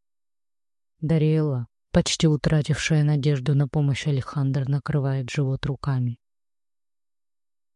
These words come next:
«Какой второй вариант?» заливаясь слезами, спрашивает она. Дариэла понимает, что Антония никогда не оставит Лили.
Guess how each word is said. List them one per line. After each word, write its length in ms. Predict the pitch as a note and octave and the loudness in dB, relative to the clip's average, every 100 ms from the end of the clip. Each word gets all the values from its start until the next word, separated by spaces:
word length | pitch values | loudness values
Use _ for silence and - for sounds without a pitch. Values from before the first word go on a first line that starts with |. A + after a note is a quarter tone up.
| _ _ _ - | _ _ _ -16
«Какой 320 | G3 - F#3 | -6 0 0
второй 400 | - F#3 F3+ F3+ | 2 2 4 4
вариант?» 540 | E3+ D#3 D3+ D3 - _ _ _ _ _ _ _ _ _ _ _ _ _ _ | 4 2 0 -4 -10 _ _ _ _ _ _ _ _ _ _ _ _ _ _
заливаясь 540 | D#3+ D3+ D#3 D3 D3 C3 | 0 2 4 4 0 -2
слезами, 520 | - D3 C3+ C#3+ C#3 | -2 -2 0 0 0
спрашивает 720 | - - C#3+ - C#3 C3 - | -4 -4 -4 -2 -2 -2 -2
она. 280 | C#3 C3 A#2+ - _ _ _ _ _ _ _ | -2 -2 -4 -12 _ _ _ _ _ _ _
Дариэла 520 | D3+ E3 D#3 D3+ D3+ | 2 4 6 4 2
понимает, 640 | - D#3 D#3+ D#3+ D#3+ C3+ | 2 2 4 4 2 0
что 240 | - - D3 | -6 -4 0
Антония 500 | C#3 - D3 C#3 C#3+ | 0 0 0 2 2
никогда 540 | D3 - D#3+ D3+ D#3+ | 0 0 -2 0 2
не 140 | C#3+ C#3 | 2 2
оставит 540 | - - C#3 C3+ - | -2 -4 -2 -2 -4
Лили. 420 | C#3+ C#3 B2 A#2+ | -4 -4 -4 -10